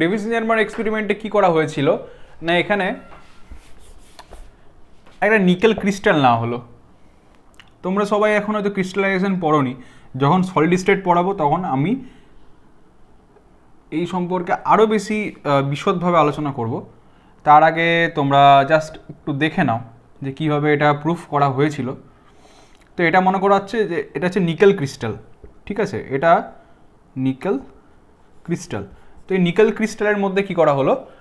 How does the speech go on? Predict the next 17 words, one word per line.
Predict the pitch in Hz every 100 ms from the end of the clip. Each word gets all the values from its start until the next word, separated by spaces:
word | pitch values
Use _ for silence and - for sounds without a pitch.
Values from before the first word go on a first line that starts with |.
| - 151
না, | 175 175
ইলেকট্রন | 175 202 220 220 160
বিম | 185 214 180
ফেলা | 135 120
হচ্ছিল। | 110 - 104 - - - _ _ _ _ _ _ - 160
মানে | 190 208 - - - - - - - - - - - - - - - - - - - - - - - _ _ - - - - - _ _ -
একটা | 147 180 175
এখানে | 175 170 160
মনে | 160
করো | 165 160
একটা | 160 156 -
ইলেকট্রন | 139 156 175 165 143
বিম | 151 208 - - - _ _ _ _ _ -
এদিক | 135 135
থেকে | 156 180
ফেলা | 120 113
হচ্ছে, | 110 -